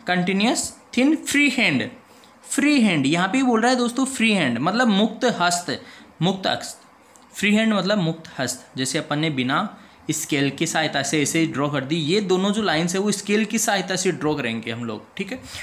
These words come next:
और ये जो है बिल्कुल ऐसे सीधी, बिना स्केल की सहायता से पेंसिल से ड्रॉ कर देंगे तो ये हो जाएगी कंटिन्यूअस थिन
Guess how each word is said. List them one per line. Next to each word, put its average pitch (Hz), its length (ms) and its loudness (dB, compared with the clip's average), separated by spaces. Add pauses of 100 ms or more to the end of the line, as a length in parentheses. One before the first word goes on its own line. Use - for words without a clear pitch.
(140)
और 156 100 2
ये 190 140 2
जो 202 120 0
है 190 180 0
बिल्कुल 190 300 0
ऐसे 175 200 2
सीधी, 131 320 -4
बिना 165 420 2
स्केल 156 320 0
की 170 120 -2
सहायता 175 300 -2
से 175 160 -2
पेंसिल 156 420 -2
से 175 120 -4
ड्रॉ 160 200 -2
कर 170 140 -2
देंगे 147 340 -2 (400)
तो 180 40 2
ये 180 60 4
हो 202 80 4
जाएगी 175 420 0 (440)
कंटिन्यूअस 156 640 0
थिन 226 200 4